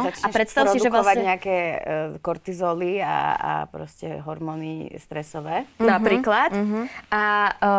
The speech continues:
Speaker 2: predstav si, že už si tak ďaleko, že vlastne nevidíš, e, Zem.
Speaker 3: Mhm.
Speaker 2: Viete si to predstaviť?
Speaker 1: Začneš mať tú paniku, jak keď si v
Speaker 2: Totálne.
Speaker 1: oceáne a nemáš pod
Speaker 3: Áno,
Speaker 1: sebou to,
Speaker 3: áno.
Speaker 1: nevidíš to dno.
Speaker 2: Áno, a keď sa potom ešte ani dobre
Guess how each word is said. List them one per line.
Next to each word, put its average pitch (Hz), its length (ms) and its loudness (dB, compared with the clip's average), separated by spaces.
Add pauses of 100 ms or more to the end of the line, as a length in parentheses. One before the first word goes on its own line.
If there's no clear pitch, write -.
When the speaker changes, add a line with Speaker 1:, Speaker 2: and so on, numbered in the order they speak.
(160)
Speaker 2:
predstav 226 340 0
si, 262 140 0
že 220 80 2
už 220 100 2
si 247 120 -4
tak 220 260 2
ďaleko, 202 320 4
že 220 80 -2
vlastne 196 320 2
nevidíš, 208 600 0
e, - 40 -8 (300)
Zem. 180 400 2 (240)
Speaker 3:
Mhm. 196 260 0
Speaker 2:
Viete 214 160 0
si - 80 -2
to 233 80 4
predstaviť? 202 420 0
Speaker 1:
Začneš 220 280 0
mať 214 120 0
tú 262 80 0
paniku, 180 460 2
jak 196 160 4
keď 214 60 4
si - 20 2
v 170 80 0
Speaker 2:
Totálne. 208 260 6
Speaker 1:
oceáne 175 480 2
a 190 120 2
nemáš 165 340 -4
pod 160 320 -6 (180)
Speaker 3:
Áno, 202 540 4
Speaker 1:
sebou - 0 -
to, 214 100 -2
Speaker 3:
áno. 202 300 4
Speaker 1:
nevidíš 160 340 -4
to 185 120 -4
dno. 151 480 -2
Speaker 2:
Áno, 190 420 4
a - 140 -4
keď 233 180 2
sa 240 80 2
potom 226 260 2
ešte - 300 -2
ani 233 220 4
dobre 226 260 6